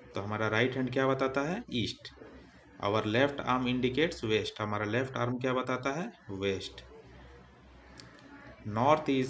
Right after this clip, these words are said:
in front। और हमारे चेहरे के सामने में जो direction है, वो कौन सा direction होगा? वो north होगा। और जो हमारे चेहरे के पीछे होगा, हमारे back side में जो direction होगा, वो south होगा। ओके,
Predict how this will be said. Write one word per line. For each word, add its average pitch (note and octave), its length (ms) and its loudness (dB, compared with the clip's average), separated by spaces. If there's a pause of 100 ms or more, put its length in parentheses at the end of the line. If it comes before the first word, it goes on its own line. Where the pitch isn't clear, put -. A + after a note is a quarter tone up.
in A2 240 0
front। A2 520 0
और G#2 100 -2
हमारे A2 560 0 (360)
चेहरे A#2 300 2
के B2 120 2
सामने A2+ 400 2
में C#3+ 140 -2
जो B2+ 100 4
direction G#2 540 0
है, C#3+ 220 -2
वो C#3 420 0 (640)
कौन A#2+ 160 0
सा B2 80 0
direction B2+ 400 0
होगा? D3 280 0 (640)
वो G#2+ 60 0
north G2+ 400 0
होगा। F#2 300 -4 (560)
और G#2+ 120 0
जो A2+ 140 2
हमारे A#2 380 4
चेहरे A#2 360 2
के A#2+ 100 0
पीछे A#2 360 2
होगा, G#2+ 280 4
हमारे G#2 300 -2
back A2+ 240 0
side A#2 240 0
में A2+ 100 0
जो G#2 100 -2
direction G2+ 400 -4
होगा, G#2+ 180 -2
वो C3 420 -4
south F#2+ 460 -4
होगा। - 520 -10
ओके, A#2+ 220 -2